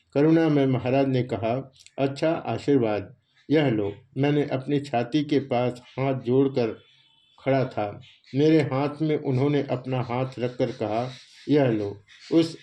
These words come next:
अमृतमय स्वर से मानो मेरा हृदय कमल खिल उठा।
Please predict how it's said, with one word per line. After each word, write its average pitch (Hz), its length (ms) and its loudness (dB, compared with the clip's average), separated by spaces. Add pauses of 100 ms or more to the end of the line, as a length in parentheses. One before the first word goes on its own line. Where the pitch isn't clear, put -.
अमृतमय 139 960 0
स्वर 147 440 0
से 113 320 0 (380)
मानो 139 280 2
मेरा 131 300 4 (100)
हृदय 123 280 2
कमल 120 340 -2
खिल 135 240 0
उठा। 107 400 0